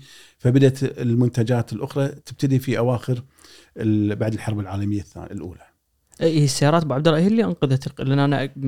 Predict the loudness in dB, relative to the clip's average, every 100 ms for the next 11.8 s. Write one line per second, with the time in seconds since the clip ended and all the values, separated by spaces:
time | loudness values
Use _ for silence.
0 | -4 0 4 4 4 4 4 6 4 2
1 | -2 0 0 -2 -2 -2 4 4 4 0
2 | -2 -4 -2 2 4 6 8 8 8 8
3 | 6 4 4 2 2 2 2 0 0 2
4 | 0 2 4 6 4 0 -4 -10 -14 _
5 | _ _ _ _ _ _ _ _ 4 4
6 | -2 4 6 8 8 6 6 2 2 0
7 | 2 4 6 4 2 4 6 6 6 4
8 | 0 0 0 0 -6 -8 -10 -10 -8 -6
9 | -4 -6 -10 -18 _ _ _ 2 2 4
10 | 2 0 0 -6 -2 -2 2 0 2 0
11 | 0 -2 -2 0 2 2 2